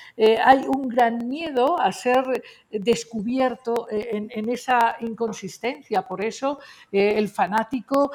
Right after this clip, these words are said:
se enoja mucho, pelea muchísimo, porque efectivamente tiene miedo de ser descubierto en la insustancialidad, en la falta de congruencia.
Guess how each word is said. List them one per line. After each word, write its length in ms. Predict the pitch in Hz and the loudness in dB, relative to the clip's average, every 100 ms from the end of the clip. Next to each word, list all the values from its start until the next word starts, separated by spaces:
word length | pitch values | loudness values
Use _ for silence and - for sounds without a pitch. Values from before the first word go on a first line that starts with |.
| - | -10
se 240 | - - 165 | -10 -8 -4
enoja 400 | 208 247 240 196 | 2 2 4 -2
mucho, 640 | 208 302 262 - 294 277 | -2 -8 -8 0 2 2
pelea 320 | 226 202 233 226 | -2 0 2 2
muchísimo, 800 | 202 - 302 285 - 277 285 285 - - _ | 0 -4 -4 -4 -6 -6 -4 -6 -14 -20 _
porque 300 | 208 196 220 | -4 0 0
efectivamente 1080 | 196 220 - 277 302 277 269 269 285 277 - _ _ | 0 -6 -4 0 4 4 0 -4 -6 -8 -10 _ _
tiene 360 | 254 285 262 | 0 2 0
miedo 680 | 247 269 311 370 330 220 202 | 0 -4 -4 -4 -2 -2 0
de 140 | 208 | -2
ser 200 | 196 247 | -2 -4
descubierto 840 | 240 254 - 226 233 226 226 277 311 - - _ | -4 -8 -8 -2 0 0 0 -4 -4 -10 -20 _
en 140 | 214 | 0
la 180 | 220 220 240 | 4 4 0
insustancialidad, 1300 | 277 - 233 - 226 208 214 196 202 226 262 254 220 | -8 -10 -6 0 0 -2 -2 -2 0 8 10 10 6
en 160 | 202 | -2
la 100 | 196 | -2
falta 300 | 190 - 214 | 2 2 2
de 140 | 196 185 | -2 -2
congruencia. 840 | 190 185 190 220 226 - 185 | -4 -2 -2 -2 -2 -8 -10